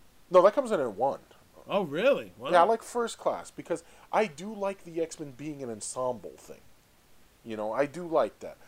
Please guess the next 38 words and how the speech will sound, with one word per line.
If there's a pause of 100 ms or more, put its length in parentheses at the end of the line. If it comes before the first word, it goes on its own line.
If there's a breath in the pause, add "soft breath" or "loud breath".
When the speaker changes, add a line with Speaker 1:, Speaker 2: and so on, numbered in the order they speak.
(160 loud breath)
Speaker 1:
I
do
like
the
actors. (100)
I
like
the
playfulness
of
that
one. (460 soft breath)
You
know,
and
I
like
that
they
were
going
somewhere.
It
felt
different, (220 soft breath)
and
then
they
decided
to
cut
him
out
and
bring
Bryan
Singer
back.